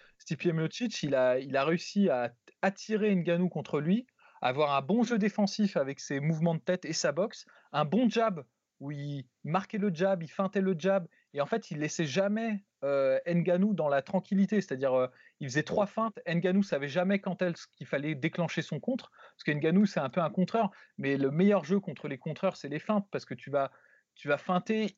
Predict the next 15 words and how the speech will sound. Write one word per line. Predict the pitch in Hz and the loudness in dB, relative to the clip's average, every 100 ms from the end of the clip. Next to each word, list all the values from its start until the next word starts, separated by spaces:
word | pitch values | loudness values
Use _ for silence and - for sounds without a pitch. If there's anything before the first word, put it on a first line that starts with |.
| _ | _
il | 185 | -2
va | 180 | 0
vouloir | 180 175 | 0 0
déclencher, | 175 196 180 208 | -2 -2 -2 -2
mais | 175 | -2
finalement, | - 160 175 | -2 0 0
tu | - - | -2 -4
seras | 147 | -4
pas | - 175 | 0 2
là | 180 180 _ _ | 2 0 _ _
quand, | - 139 - | -10 -10 -10
quand | - 139 | -12 -10
il | 143 | -4
va | 143 | -2
déclencher, | 139 - 143 - 240 | -2 -2 -2 -2 -4